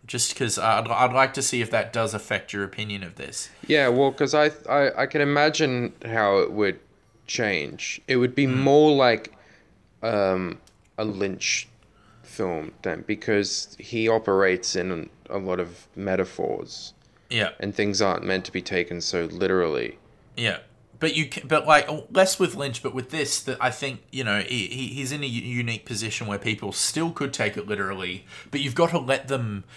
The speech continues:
Speaker 1: do that themselves. You know, you've got to let people make these decisions and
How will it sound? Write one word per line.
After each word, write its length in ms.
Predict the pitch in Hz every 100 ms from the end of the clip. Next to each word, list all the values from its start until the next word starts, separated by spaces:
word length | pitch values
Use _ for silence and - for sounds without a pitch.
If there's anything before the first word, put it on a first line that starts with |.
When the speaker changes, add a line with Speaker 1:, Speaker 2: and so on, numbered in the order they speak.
| - -
Speaker 1:
do 180 | 131 127
that 200 | 123 -
themselves. 840 | 107 98 - 113 98 80 - - - - - -
You 120 | 101
know, 180 | 101 104
you've 240 | 110 107
got 80 | 139
to 80 | 135
let 260 | 123 92
people 440 | - 123 113 113 104
make 280 | 104 110 -
these 300 | 110 101 -
decisions 720 | 101 - 107 98 98 95 90
and 320 | 95 90 90